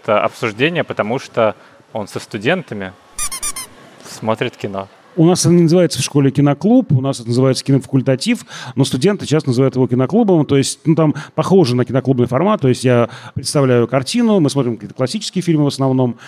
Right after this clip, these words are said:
Speaker 2: затем идет обсуждение, довольно длительное, там в течение часа, в среднем, может быть, больше, если мы разговорились,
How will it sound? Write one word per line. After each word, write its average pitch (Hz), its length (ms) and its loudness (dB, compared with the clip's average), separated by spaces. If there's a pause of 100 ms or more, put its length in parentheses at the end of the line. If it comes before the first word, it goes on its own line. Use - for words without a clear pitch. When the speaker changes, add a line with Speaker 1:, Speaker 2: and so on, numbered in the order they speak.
(240)
Speaker 2:
затем 139 280 2
идет 127 140 2
обсуждение, 185 640 2
довольно 131 300 2
длительное, 190 580 0
там 110 440 -4
в - 20 -12
течение 117 260 -4
часа, 156 640 -2
в - 60 -6
среднем, 131 480 2
может 117 200 0
быть, 98 120 -6
больше, 104 480 -6
если 180 260 0
мы 165 240 4
разговорились, 147 840 2